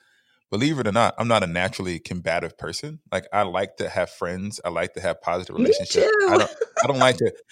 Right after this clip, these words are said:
Speaker 1: I don't like to fight with people. And I, I
Speaker 2: No.
Speaker 1: mean, like, I really, I really don't. And I never thought that I, anything that I would say would ever prove controversial. But Paul, when he's dealing with, um, church in Galatia, he, he says this thing to them,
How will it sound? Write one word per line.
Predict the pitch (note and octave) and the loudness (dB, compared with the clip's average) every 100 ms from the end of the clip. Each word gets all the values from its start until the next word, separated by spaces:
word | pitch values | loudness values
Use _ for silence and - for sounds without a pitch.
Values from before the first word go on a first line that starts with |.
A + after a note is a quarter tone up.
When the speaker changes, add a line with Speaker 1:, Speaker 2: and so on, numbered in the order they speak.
| - | 2
Speaker 1:
I | C3+ | 6
don't | E3 | 6
like | G3 | 4
to | - | 0
fight | - C3 - | 2 2 2
with | G#2 | -6
people. | - F2+ - - | -8 -8 -8 -6
And | - G#2+ | 0 2
I, | B2 G#2+ | 2 2
I | |
Speaker 2:
No. | B2+ | 0
Speaker 1:
mean, | C3+ | 0
like, | B2+ - | 0 2
I | C3+ | 0
really, | A#2 D#3 C#3+ B2 | 2 0 0 0
I | A2+ | 0
really | A2 A#2+ C#3+ C#3+ | 2 2 2 4
don't. | C#3 G2+ - _ _ _ - | 2 0 -6 _ _ _ -2
And | A2+ | 2
I | A2 | 4
never | A2 C3 D3 B2+ | 4 4 4 2
thought | - C3 A#2+ - | 6 8 6 4
that | F#2+ - | -2 2
I, | G#2 G2+ | 0 2
anything | A2+ B2 A2 | -2 -2 -2
that | G#2 | 0
I | G2+ | 0
would | F#2+ | 2
say | G#2+ | -2
would | G2+ | 0
ever | G#2 G2 | -2 -4
prove | - F#2+ - | -6 -6 -6
controversial. | F#2+ F2 G#2+ A#2 - - _ _ _ _ _ _ _ | -6 -4 -6 -6 -8 -14 _ _ _ _ _ _ _
But | A2 G#2+ | -4 4
Paul, | C3+ D3 | 6 6
when | C3 | 2
he's | A2+ | -2
dealing | - A#2+ A2+ | -2 -2 -2
with, | G#2+ G2+ - - | -4 -4 -8 -4
um, | G#2 F#2 F2+ E2+ _ _ _ _ _ _ - - | -2 -2 -6 -10 _ _ _ _ _ _ -12 -4
church | A#2+ G2+ | -4 -4
in | |
Galatia, | F#2+ - B2 B2 - A1+ - _ _ _ _ | -8 -6 -4 -4 -8 -10 -14 _ _ _ _
he, | - A#2 | -14 -10
he | B2 B2+ | -6 -6
says | - B2 A#2 | -2 0 0
this | G2 | -4
thing | - C3+ C#3 | -8 -8 -8
to | G#2 | -10
them, | E2+ | -10